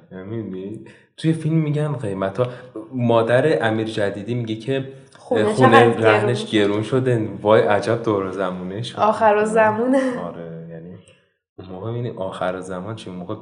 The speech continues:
Speaker 1: بهشت بود. الان
Speaker 2: احتمالاً با پولی که الان خونه رهن می‌شه، اون موقع می‌شد خونه خرید.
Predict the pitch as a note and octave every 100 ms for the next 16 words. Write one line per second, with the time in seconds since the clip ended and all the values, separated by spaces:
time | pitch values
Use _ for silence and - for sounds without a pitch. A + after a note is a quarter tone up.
0 | - F#2 G2+ A2 - - _ _ _ _
1 | _ G2 F#2 G2 G2 - - - _ -
2 | A#3 A3 B3+ A#3+ B3 C#4 C#4+ C4 - C#4+
3 | B3+ A#3 G#3+ G3+ G3+ G3+ G3+ G3 - _
4 | _ _ - G#3+ G#3 G3+ G3+ G3+ G#3 G#3
5 | G#3 B3+ B3 A#3+ B3 B3 C4+ - - A#3+
6 | A#3 A3+ F3+ - G#3+